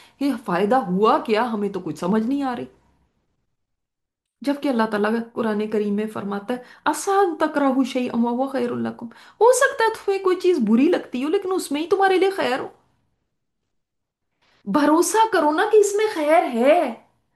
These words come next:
क्योंकि अल्लाह ताला फरमाता है, "वल्लाहु यअलमु व अंतुम ला तालमून।" यहाँ अल्लाह ताला की सिफत अलीम को सोचें, उस पे भरोसा करें। अल्लाह जानता है, तुम नहीं जानते,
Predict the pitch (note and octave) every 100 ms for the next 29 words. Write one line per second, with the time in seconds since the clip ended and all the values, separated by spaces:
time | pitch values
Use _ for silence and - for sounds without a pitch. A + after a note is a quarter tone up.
0 | _ _ _ _ E4 F4 A4 G4+ G4+ G4
1 | G4+ F#4 F#4+ A#4 G4 F4+ E4 G4 F#4+ D#4
2 | C4+ D4+ G4+ A4 G4+ E4 G4+ F4+ E4 E4
3 | D#4+ D4+ D#4+ D#4+ G4+ G4+ - _ D#4 F4+
4 | F4+ D#4+ E4 E4+ F4 F4 E4 D#4 - F#4
5 | B3 B3 E4 F4+ - F#4+ D4 C#4+ - C#4
6 | - _ _ - F4 G4+ G4 E4 D#4+ D#4+
7 | E4 D4+ C#4 C4 _ _ A3+ A3 B3 G4+
8 | F4 C4+ A3+ A3 A#3 G#3+ - _ _ _
9 | _ _ _ _ - D4+ F4 G4 A4 F#4+
10 | F4 D#4 D4+